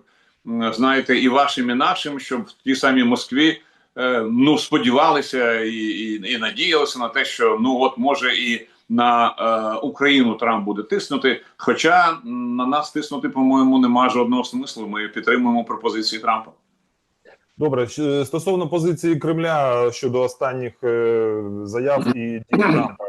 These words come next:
Speaker 2: стосовно санкцій. Ну, у Москві, знаєте, ну, якщо не розгубленість, то певним чином вони не були готові. Вони, ну, до речі,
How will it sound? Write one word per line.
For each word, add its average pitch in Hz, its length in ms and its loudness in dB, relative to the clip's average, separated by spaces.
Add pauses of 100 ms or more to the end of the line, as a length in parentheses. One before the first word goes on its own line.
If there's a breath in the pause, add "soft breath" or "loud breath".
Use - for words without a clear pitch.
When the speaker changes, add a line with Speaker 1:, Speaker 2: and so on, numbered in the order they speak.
Speaker 2:
стосовно 117 400 -8
санкцій. 104 420 -10 (320)
Ну, 139 140 -4
у - 20 -4
Москві, 185 320 -6
знаєте, 185 400 -4 (260)
ну, 190 160 -4
якщо 180 220 -2
не 190 120 2
розгубленість, 190 640 0
то 151 100 -4
певним 208 340 -2
чином 196 300 -2
вони 185 260 -2
не 180 220 0
були 190 300 0
готові. 113 380 -2
Вони, 151 260 -6 (300)
ну, 143 340 -6
до 151 120 -2
речі, 170 340 -6